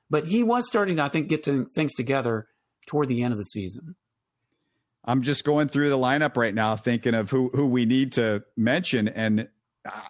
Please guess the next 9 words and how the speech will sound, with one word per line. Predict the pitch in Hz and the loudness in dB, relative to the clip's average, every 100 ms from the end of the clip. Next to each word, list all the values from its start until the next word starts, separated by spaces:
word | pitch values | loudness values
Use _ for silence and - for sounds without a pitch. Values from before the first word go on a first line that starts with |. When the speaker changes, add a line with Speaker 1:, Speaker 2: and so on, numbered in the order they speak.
| - 139 | -6 -2
Speaker 2:
you | 139 | 2
know, | 135 | 2
Jeremy | 113 131 156 180 | 2 0 2 2
Pena | 156 151 175 | 0 2 2
was | 131 131 | 0 2
having | 127 127 | 2 2
a | 120 | 0
terrible | - 117 131 127 | 0 0 2 0
day. | 127 156 131 78 | 0 2 0 -2